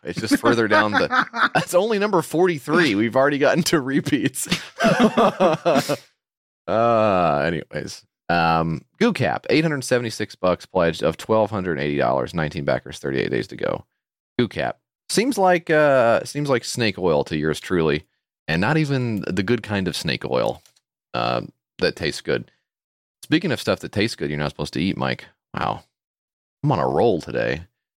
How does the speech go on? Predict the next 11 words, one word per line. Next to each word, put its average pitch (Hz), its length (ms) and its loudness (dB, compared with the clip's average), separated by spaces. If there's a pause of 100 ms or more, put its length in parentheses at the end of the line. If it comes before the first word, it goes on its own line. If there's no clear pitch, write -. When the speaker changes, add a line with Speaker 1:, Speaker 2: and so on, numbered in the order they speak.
(180)
Speaker 1:
Um, 82 580 0 (220)
have 104 80 0
you 143 40 4
ever 196 120 0
heard 214 160 4
of 110 240 -2
bug 120 260 2
jizz? 127 480 -2 (1400)
Speaker 2:
Yes, 156 240 2
I 107 80 0
have. 101 440 -2